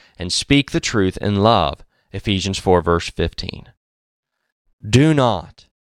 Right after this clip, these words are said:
neglect this great work. For as Romans ten and verse fourteen asks, "How then shall they call on him in whom they have not believed? And how shall they believe in him of whom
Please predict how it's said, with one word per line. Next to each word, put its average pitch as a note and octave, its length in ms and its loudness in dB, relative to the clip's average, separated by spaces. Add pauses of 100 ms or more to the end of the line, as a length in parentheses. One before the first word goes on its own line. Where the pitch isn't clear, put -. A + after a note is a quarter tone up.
(180)
neglect G2+ 680 0 (260)
this F#2+ 380 2
great F2 420 0
work. E2 540 -6 (520)
For C#3+ 340 6
as G2 240 0
Romans A#2 400 2
ten C3 300 2
and B2+ 120 0
verse C3 240 4
fourteen B2 540 -6
asks, - 680 -16 (1120)
"How G3+ 240 2
then G#2 400 0
shall C#3+ 320 4
they C#3+ 160 2
call C3+ 360 4
on C#3 180 4
him E2+ 460 -8 (460)
in G2+ 120 -2
whom C#3+ 260 4
they C3 120 2
have B2 200 2
not C3 240 0
believed? G#2+ 540 -4 (840)
And A2+ 140 -4
how E3+ 320 2
shall G3 240 -4
they F3+ 100 -2
believe E3 460 -4
in B2 160 2
him E2+ 500 -4
of A2 200 0
whom F3 460 4